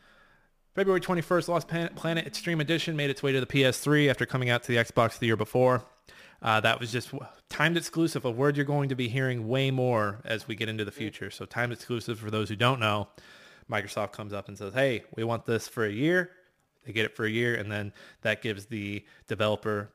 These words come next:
Speaker 1: slash publisher time to go put it out on a console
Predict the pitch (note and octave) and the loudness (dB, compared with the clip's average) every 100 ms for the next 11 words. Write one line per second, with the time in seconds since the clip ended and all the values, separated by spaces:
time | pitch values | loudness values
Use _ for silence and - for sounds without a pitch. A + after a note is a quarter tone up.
0 | _ - - G#2+ G2+ - A2+ G2+ - G#2+ | _ -14 -4 -4 -4 -4 -4 -4 -6 -10
1 | - A2 G2+ G2+ G2 - G#2 G2 F#2+ G2+ | -6 -6 -4 -4 -6 -6 -6 -4 -2 -4
2 | - G2 - G#2+ G2 - G2+ G2 | -6 -10 -8 -8 -8 -6 -8 -8